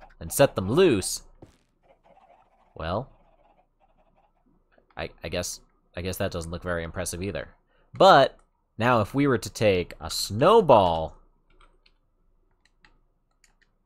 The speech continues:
and disturb those chickens, then we might have a different story. There we go. One hundred chickens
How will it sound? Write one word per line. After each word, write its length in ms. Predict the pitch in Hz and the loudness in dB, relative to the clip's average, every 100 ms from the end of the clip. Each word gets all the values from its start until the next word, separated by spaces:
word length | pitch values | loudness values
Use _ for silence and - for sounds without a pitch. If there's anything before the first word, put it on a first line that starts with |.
| _ _ _ _ _ _ _ _ _ _ - | _ _ _ _ _ _ _ _ _ _ -8
and 220 | 101 95 | -6 -4
disturb 480 | 90 - - 190 165 | -6 -4 2 2 4
those 280 | 127 104 - | 2 2 -2
chickens, 640 | 104 90 87 82 80 - - _ _ _ _ | -8 -6 -8 -8 -12 -16 -20 _ _ _ _
then 200 | 92 110 | -6 -4
we 100 | 107 | -2
might 220 | 104 107 | -2 0
have 160 | 107 87 | 0 -2
a 20 | |
different 300 | 90 87 - | -6 -10 -10
story. 420 | - 110 73 - - _ _ - - _ _ _ _ _ _ | -2 0 0 -4 -18 _ _ -20 -20 _ _ _ _ _ _
There 240 | 180 196 175 | 6 8 10
we 120 | 123 | 8
go. 600 | 120 113 110 110 104 - - _ _ _ _ _ _ _ | 8 8 8 6 4 0 -14 _ _ _ _ _ _ _
One 300 | - 98 202 | -8 6 6
hundred 360 | 190 170 147 135 | 8 4 2 0
chickens 680 | - 117 92 80 76 73 | -2 -2 -4 -6 -10 -14